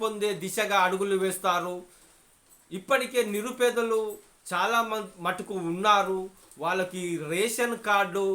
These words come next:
ప్రక్రియ ద్వారా రేషన్ కార్డు అందిస్తే వాళ్ళకు కూడా కొత్తగా పెన్షన్లు అందుకుంటారు. ఇతరుల ఏదైనా కానీ ఇప్పుడు ఈ ఆరు గ్యారెంటీలో భాగంగా ఏదైనా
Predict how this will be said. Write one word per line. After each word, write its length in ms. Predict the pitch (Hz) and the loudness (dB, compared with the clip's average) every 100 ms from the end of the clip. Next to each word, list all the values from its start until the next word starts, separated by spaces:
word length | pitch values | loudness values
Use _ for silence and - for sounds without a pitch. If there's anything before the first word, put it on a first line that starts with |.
| 185 - - _ _ _ _ _ _ _ 170 | -4 -12 -20 _ _ _ _ _ _ _ -4
ప్రక్రియ 440 | 180 180 208 214 202 | -4 -2 -2 0 0
ద్వారా 320 | 180 185 180 175 170 147 | 2 2 2 0 -2 -2
రేషన్ 340 | 185 196 220 214 | -2 -2 -2 0
కార్డు 240 | 202 185 - 139 | 0 -2 -4 -4
అందిస్తే 520 | 170 185 226 - 185 175 185 - _ _ _ _ _ _ _ | -2 -2 -4 0 0 0 -4 -14 _ _ _ _ _ _ _
వాళ్ళకు 460 | 131 175 226 240 196 | -4 0 2 2 0
కూడా 200 | 214 196 185 - _ | 0 0 0 -4 _
కొత్తగా 480 | 175 - 233 220 220 208 185 | -12 -6 -4 -2 0 -2 -2
పెన్షన్లు 600 | 180 - 220 208 202 202 190 - _ _ 139 | -8 -2 -2 -2 -2 -2 -4 -8 _ _ -8
అందుకుంటారు. 760 | 180 208 208 202 202 190 185 180 180 - - _ _ _ 185 | -6 -4 -4 -2 2 2 0 -6 -10 -20 -20 _ _ _ -12
ఇతరుల 440 | 190 269 254 254 240 196 196 226 | -4 2 2 2 -2 -2 2 2
ఏదైనా 480 | 269 285 277 269 254 | 4 4 2 2 2
కానీ 280 | 214 185 143 110 - - _ _ _ _ _ - | 0 0 -4 -10 -16 -20 _ _ _ _ _ -14
ఇప్పుడు 300 | 185 190 202 196 | -12 -6 -4 -2
ఈ 60 | 190 170 | 2 4
ఆరు 180 | 190 269 233 | 6 4 2
గ్యారెంటీలో 460 | 254 247 233 233 220 208 | 0 0 -2 0 2 2
భాగంగా 420 | 202 202 196 202 190 165 214 | 2 2 0 0 0 0 2
ఏదైనా 420 | 247 254 247 240 | 2 2 0 0